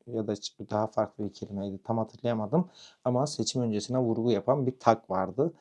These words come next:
Bunun üzerinden tepkisellik ortaya kondu bugün. Belki de yarın da aynı tag üzerinden devam edecektir. Yani şunu net bir şekilde biliyoruz. Kademeli emeklilik talep eden ya da kadele-, kademeli emeklilik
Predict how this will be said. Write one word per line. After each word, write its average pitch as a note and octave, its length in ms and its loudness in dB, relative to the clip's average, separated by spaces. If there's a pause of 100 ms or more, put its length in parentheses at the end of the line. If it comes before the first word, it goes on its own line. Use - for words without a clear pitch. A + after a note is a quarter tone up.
(320)
Bunun C3+ 240 6
üzerinden G#2+ 600 2 (300)
tepkisellik D3 640 0
ortaya A2+ 380 4
kondu G2 440 -4
bugün. F#2+ 240 -4 (220)
Belki - 240 -4
de B2 60 4
yarın G2+ 460 4
da G2+ 60 0
aynı G2+ 240 0
tag G#2+ 240 -2
üzerinden A#2 440 -6
devam A2+ 320 6
edecektir. F#2+ 640 -8 (360)
Yani G#2+ 320 4
şunu C#3 640 0 (340)
net D3+ 260 2
bir F#2+ 60 -8
şekilde C3 440 0
biliyoruz. G#2 540 -4 (380)
Kademeli C#3 380 0
emeklilik B2+ 600 -2
talep A#2 260 2
eden G#2+ 360 -2
ya G#2+ 120 -6
da A2 100 -2
kadele-, A2+ 420 0
kademeli A#2 420 -2
emeklilik A2+ 920 -2